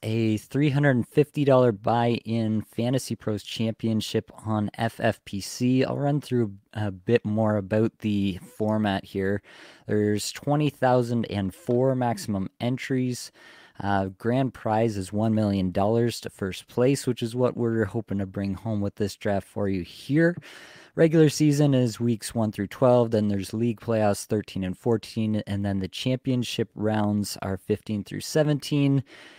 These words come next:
It's a one Q B, two R B, two wide receiver, one tight end, two flex, one kicker, one defense with ten bench spots. So pretty deep overall. Pretty standard stuff for passing touchdowns, P P R. There is a tight end premium, extra zero point five per reception for the tight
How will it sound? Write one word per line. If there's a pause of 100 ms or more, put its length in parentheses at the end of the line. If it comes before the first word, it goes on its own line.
(100)
It's
a
one
Q
B,
two
R
B,
two
wide
receiver,
one
tight
end,
two
flex,
one
kicker,
one
defense
with
ten
bench
spots. (100)
So
pretty
deep
overall. (540)
Pretty
standard
stuff
for
passing
touchdowns,
P
P
R.
There
is
a
tight
end
premium,
extra
zero
point
five
per
reception
for
the
tight